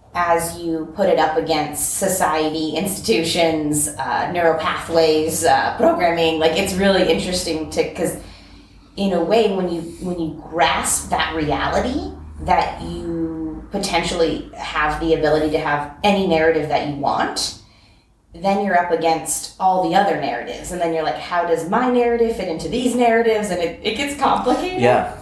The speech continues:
Speaker 1: And a sense of self can get really lost in that process of, and honestly,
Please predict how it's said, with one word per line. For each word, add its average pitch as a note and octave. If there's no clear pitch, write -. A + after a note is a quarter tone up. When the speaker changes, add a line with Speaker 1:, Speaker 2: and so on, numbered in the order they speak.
Speaker 1:
And G3
a G3+
sense A#3
of -
self F#3
can F3+
get D3+
really F3+
lost D#3
in D3+
that -
process -
of, D3
and F#3+
honestly, -